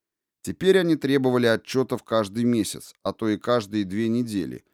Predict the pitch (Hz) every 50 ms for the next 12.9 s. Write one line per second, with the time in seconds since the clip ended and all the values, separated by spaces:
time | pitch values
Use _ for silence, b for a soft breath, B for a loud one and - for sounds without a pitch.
0 | _ _ _ _ _ _ _ - - - 95 - - - 107 127 156 165 170 160
1 | 147 120 113 - 123 120 - - 127 123 110 101 104 104 98 - 117 139 147 143
2 | - 135 127 131 131 - 113 107 107 101 90 101 - - 104 98 98 98 98 101
3 | 101 101 98 95 92 92 87 87 82 - 90 87 - - 101 101 95 85 67 57
4 | 52 50 50 - _ _ _ _ _ _ _ _ _ _ _ _ _ 104 127 151
5 | 175 185 175 - 170 165 151 - - 165 - 147 135 - - 165 151 143 160 160
6 | 151 165 160 127 101 - - 78 - - - 170 170 160 160 170 165 147 - -
7 | 139 147 139 127 123 151 190 190 180 147 104 82 - 104 113 - - 147 135 127
8 | - 131 117 107 127 143 135 - - 151 143 113 101 101 98 95 107 123 127 -
9 | - 104 95 - 120 151 180 190 175 135 95 90 87 73 69 - _ _ _ _
10 | _ _ _ - 127 127 127 131 185 214 202 - - 190 156 139 120 127 139 143
11 | - - 147 131 113 101 104 104 - 123 135 123 104 95 82 78 73 71 - _
12 | _ _ _ - 87 87 87 87 90 87 87 - _ - - - -